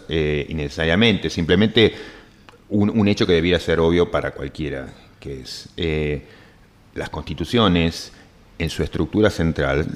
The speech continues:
lo que es la organización del poder, eh, a pesar de las reformas, y, y pienso sobre todo en la América Latina, pero a pesar de las muchas reformas que ha habido,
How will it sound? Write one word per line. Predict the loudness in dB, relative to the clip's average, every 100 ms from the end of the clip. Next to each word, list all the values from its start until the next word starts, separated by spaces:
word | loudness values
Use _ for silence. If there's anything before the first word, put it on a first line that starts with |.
| -10
lo | -8
que | -4
es |
la | -2 -2
organización | -4 -6 -4 0
del | 2 2
poder, | 2 4 4 0 -6 -20 -20 -20 _ -6
eh, | -4 -4
a | -6 -6
pesar | -4 -2 0
de | 2
las | 2 0 -8 -18 -20 _
reformas, | -8 -6 -2 0 2
y, | 0 0
y | -4
pienso | -10 -10 -2 -2 -2 0
sobre | 0
todo | 2 4
en |
la | 4
América | 4 4 2
Latina, | 0 -4 -6 -12 -10
pero | -4 -4 -4 -12 -12
a | -4
pesar | 0 4 6
de | 6
las | 6
muchas | 6 4 2
reformas | 0 -2 -2 -2
que | 2 2 2
ha | -2 0
habido, | 0 -4 -4 -6 -6